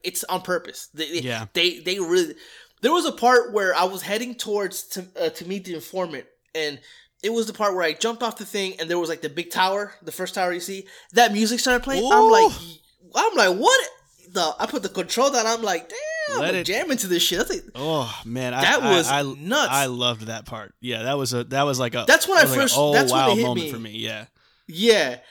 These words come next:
Speaker 1: that's what hit me. I'm like, "Oh, okay, they're doing something with this music 'cause it is, it is fantastic." Um, you know, and, and overall, it's a really fun game to play, and I'm having an absolute blast. Uh, I really haven't, uh,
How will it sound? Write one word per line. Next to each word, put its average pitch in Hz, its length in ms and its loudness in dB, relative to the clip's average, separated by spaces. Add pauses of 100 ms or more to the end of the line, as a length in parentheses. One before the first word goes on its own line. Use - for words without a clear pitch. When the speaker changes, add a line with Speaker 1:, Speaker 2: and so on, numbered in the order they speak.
(120)
Speaker 1:
that's 254 160 0
what 302 80 -2
hit 302 140 0
me. 254 80 2
I'm 214 100 2
like, 175 180 0 (140)
"Oh, 202 200 2
okay, 160 420 -4 (120)
they're 202 200 4
doing 208 240 0
something 180 260 -4
with 151 160 -4
this 127 140 -12
music 131 340 -8
'cause 135 340 -8
it 185 300 -4
is, 143 440 -8 (140)
it 156 200 -2
is 139 200 -6
fantastic." 135 1300 -10 (500)
Um, 220 360 4 (420)
you 269 120 -4
know, 240 200 8
and, 247 100 8
and 247 200 0 (100)
overall, 214 680 4
it's 220 200 0
a 262 80 -2
really 208 360 -2
fun 180 320 -2
game 160 220 -4
to 160 100 -14
play, 143 200 -8
and 143 80 -6
I'm 156 80 -4
having 175 300 -2
an 160 80 -2
absolute 151 380 -2
blast. 120 420 -6
Uh, 147 260 0
I 160 140 2
really 196 300 -2
haven't, 196 440 0
uh, 165 300 2